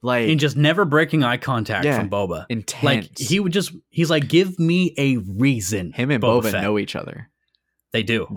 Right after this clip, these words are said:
Speaker 1: They,
Speaker 2: they
Speaker 1: they've
Speaker 2: do.
Speaker 1: met in comics before. They, they did
Speaker 2: Yeah.
Speaker 1: a mission together.
Speaker 2: I, I've, I've heard things,
Speaker 1: Yeah.
Speaker 2: people talking
Speaker 1: I don't
Speaker 2: about it, and that's
Speaker 1: remember
Speaker 2: what,
Speaker 1: the
Speaker 2: yeah, like
Speaker 1: specifics of it, but I know they've been in, in a comic together. I
Speaker 2: Yeah,
Speaker 1: remember a
Speaker 2: it's
Speaker 1: specific page of them side by side.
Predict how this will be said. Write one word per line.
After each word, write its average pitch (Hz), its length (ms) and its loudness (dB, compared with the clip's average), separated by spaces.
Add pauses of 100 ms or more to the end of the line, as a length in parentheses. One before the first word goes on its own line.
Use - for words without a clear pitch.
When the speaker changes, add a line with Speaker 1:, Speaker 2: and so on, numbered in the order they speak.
Speaker 1:
They, 123 60 2
Speaker 2:
they 120 100 0
Speaker 1:
they've 120 160 2
Speaker 2:
do. 92 60 -4
Speaker 1:
met 117 180 -4
in 104 80 -10
comics 104 400 -6
before. - 320 -10
They, 113 140 -2
they 113 180 -2
did 120 200 2
Speaker 2:
Yeah. 120 60 2
Speaker 1:
a - 20 0
mission 101 360 -4
together. 80 500 -10 (800)
Speaker 2:
I, 147 80 2
I've, 143 320 0
I've 147 160 0
heard 160 340 0
things, 160 300 -4
Speaker 1:
Yeah. - 140 -2
Speaker 2:
people 135 200 -2
talking 117 280 -4
Speaker 1:
I 135 40 2
don't 139 80 2
Speaker 2:
about - 120 0
it, - 20 -2
and 120 80 0
that's 117 140 0
Speaker 1:
remember 113 160 0
Speaker 2:
what, - 40 4
Speaker 1:
the 110 60 2
Speaker 2:
yeah, 92 60 -2
like 104 100 -2
Speaker 1:
specifics 110 400 0
of 113 120 -2
it, 113 120 0
but 113 60 -4
I 107 100 -2
know 110 180 0
they've 104 180 0
been 98 200 -4
in, 87 200 -8
in 95 200 -8
a 82 80 -10
comic - 400 -10
together. 82 420 -10 (140)
I 113 100 4
Speaker 2:
Yeah, 113 80 2
Speaker 1:
remember 117 280 -2
a 113 40 0
Speaker 2:
it's 92 80 -4
Speaker 1:
specific 107 560 -4
page 104 320 -4
of 95 120 -6
them 92 180 -6
side 98 340 -6
by 76 160 -6
side. - 400 -8